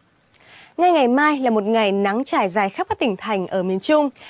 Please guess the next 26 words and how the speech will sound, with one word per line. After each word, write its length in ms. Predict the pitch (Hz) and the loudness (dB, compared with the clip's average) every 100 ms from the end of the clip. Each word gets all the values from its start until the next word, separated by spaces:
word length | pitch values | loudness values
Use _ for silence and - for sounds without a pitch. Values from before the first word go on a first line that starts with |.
| - - | -14 0
Từ 220 | 294 254 | 2 2
Thanh 280 | 262 320 302 | 0 0 2
Hóa, 380 | 262 226 269 311 | 2 2 0 -2
Vinh 380 | 254 320 311 269 | 0 0 0 -2
xuống 380 | - 247 262 | -2 0 0
tới 380 | 285 240 226 302 - | 0 2 4 2 0
Đồng 280 | 233 208 185 | 0 0 -2
Hới 300 | 208 202 269 | 0 2 2
và 120 | 262 | 0
Huế, 280 | 208 208 226 | 0 -2 0
nhiệt 160 | 277 | 0
độ 80 | - | -2
cao 220 | - 254 | -2 -2
nhất 180 | 254 330 | -2 -4
phổ 200 | - 208 | -2 -2
biến 180 | 190 233 | 0 0
ở 100 | 226 | 2
ngưỡng 220 | 214 254 | 0 0
hai 160 | - 330 | -2 0
mươi 100 | 320 | 0
tám 360 | - 208 208 277 | 0 -2 -2 -6
đến 460 | 208 208 214 311 311 | -4 -2 -2 -2 0
ba 140 | 262 | 0
mươi 140 | 233 220 | 0 -4
hai 220 | 226 208 | -2 0
độ, 240 | 226 226 | 2 0